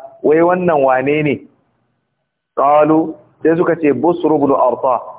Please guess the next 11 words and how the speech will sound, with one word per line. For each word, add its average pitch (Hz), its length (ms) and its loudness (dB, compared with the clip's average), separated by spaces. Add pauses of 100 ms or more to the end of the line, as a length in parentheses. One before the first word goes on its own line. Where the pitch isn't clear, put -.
(120)
Ai, 156 180 -2
shine 170 260 0
Busru 139 320 -2
ibn 135 180 0
Arta. 117 460 0 (920)
Wato 135 260 0
shugaba, 139 460 0
komanda 151 420 -2
daga 113 180 -2
cikin 123 200 -4
komandori. 123 560 0